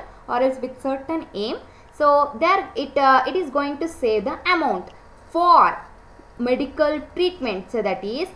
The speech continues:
it is going to find a chart for medical treatment based on a particular, particular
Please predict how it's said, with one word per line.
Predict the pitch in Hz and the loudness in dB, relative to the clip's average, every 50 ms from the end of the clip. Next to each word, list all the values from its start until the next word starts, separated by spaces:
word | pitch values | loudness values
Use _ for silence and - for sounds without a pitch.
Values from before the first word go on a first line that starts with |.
| - | -10
it | - 220 226 277 | -10 -8 -4 -4
is | 277 240 202 | -4 -4 -2
going | 202 247 262 285 339 415 480 | -2 0 0 0 0 -2 -2
to | 466 440 | -2 -4
find | 440 - 311 294 294 285 | -2 -2 -4 -4 -2 -4
a | 269 269 | -6 -6
chart | - - 277 277 311 392 - - | -2 0 2 4 4 4 2 -2
for | - - 392 381 370 | -2 2 2 2 2
medical | 320 240 226 254 262 - 269 269 | 2 -2 -4 -6 -4 -2 -2 -2
treatment | 262 262 - 202 180 - - 185 185 214 277 339 - - - - 185 175 | -2 -2 -6 -8 -8 -8 -8 -8 -6 -6 -6 -8 -8 -12 -18 -18 -2 0
based | 254 262 285 339 403 427 - 226 247 | 0 0 2 0 -2 -2 -2 -2 2
on | 247 247 330 339 - - | 2 4 2 2 0 -2
a | 233 - - - | -2 -2 0 2
particular, | 311 311 320 320 - - 370 330 - - - 320 359 508 605 571 - - | 4 4 4 2 2 -2 -2 -2 -2 -2 0 0 2 2 0 -2 -6 -2
particular | - 277 262 269 - - 415 403 - 370 349 381 | -2 -2 -2 0 0 0 0 0 0 -2 0 0